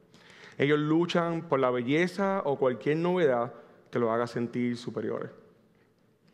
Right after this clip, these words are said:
Ahorita en la tarde en Utuado hay un medio maratón de, en Coamo y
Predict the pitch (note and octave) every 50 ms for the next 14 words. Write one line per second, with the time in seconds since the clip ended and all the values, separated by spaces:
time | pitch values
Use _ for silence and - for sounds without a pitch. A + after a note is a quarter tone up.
0 | _ _ _ _ _ _ _ _ _ _ - - - - - - - - - -
1 | - C3 C#3 D#3+ F3 F3+ F#3 F#3 F#3 F#3 F3 E3 F3 F3 F3 E3+ D#3 D#3 D3+ D3+
2 | E3+ E3+ E3 D3+ C#3 C3+ C3 C#3 C#3+ C#3+ C#3+ D3 D3+ D3 D3 C#3+ C#3 C#3 C#3 C#3+
3 | D3 D3 C#3 C3 B2 A#2 A#2 A2+ A2 G#2+ G#2+ - - A2+ A#2+ A#2 A#2+ C3+ D3+ E3
4 | D3 B2+ B2+ C3+ C3+ - - - _ _ - - - C3 C3+ C3 B2+ B2 B2 A#2+
5 | A#2+ A#2 A2+ A2+